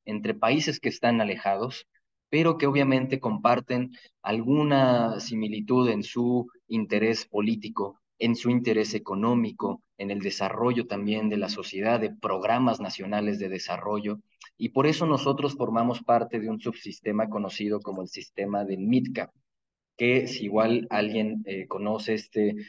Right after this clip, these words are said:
sistema, lo puede comentar aquí en el chat o levantar su mano, eh, y si no, pues obviamente lo seguiremos contando. ¿Qué otro subsistema conocemos?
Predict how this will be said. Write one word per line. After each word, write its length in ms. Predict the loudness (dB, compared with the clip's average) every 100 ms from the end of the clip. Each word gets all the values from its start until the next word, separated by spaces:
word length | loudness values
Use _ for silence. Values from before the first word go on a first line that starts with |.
| -16
sistema, 500 | -8 -6 2 4 4
lo 160 | 2 2
puede 220 | 0 0
comentar 440 | -2 -6 -2 -2
aquí 200 | -2 -6
en 80 | -10
el 80 | -8
chat 260 | 0 0
o 60 | 0
levantar 400 | -2 -4 -2 -4
su 120 | -2
mano, 340 | 2 2 2 -6 -14 _ _ -6
eh, 200 | -2 0
y 80 | -2
si 160 | -4
no, 180 | -2 0
pues 180 | -2 -2
obviamente 420 | 0 2 2 0
lo 80 | -6
seguiremos 520 | -8 -6 -6 -6 -8
contando. 440 | -10 -12 -10 -12 -18 _ _ _ _ _ 0
¿Qué 120 | 4
otro 220 | 4 2
subsistema 640 | 0 -2 -4 -2 2 2 2
conocemos? 800 | -2 -2 -4 -6 -8 -18 -20